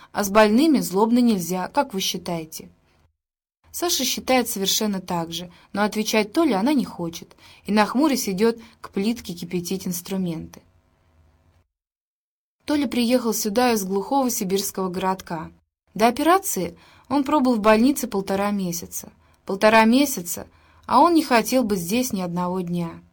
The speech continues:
«Если не заберешь меня отсюда, я тебе не сын, а ты мне не отец», — писал он домой. А потом привык. У него был синий порог.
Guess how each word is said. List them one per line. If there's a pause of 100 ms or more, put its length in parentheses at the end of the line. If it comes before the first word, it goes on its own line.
(480)
«Если
не
заберешь
меня
отсюда,
я
тебе
не
сын, (180)
а
ты
мне
не
отец», — (180)
писал
он
домой. (320)
А
потом
привык. (380)
У
него
был
синий
порог.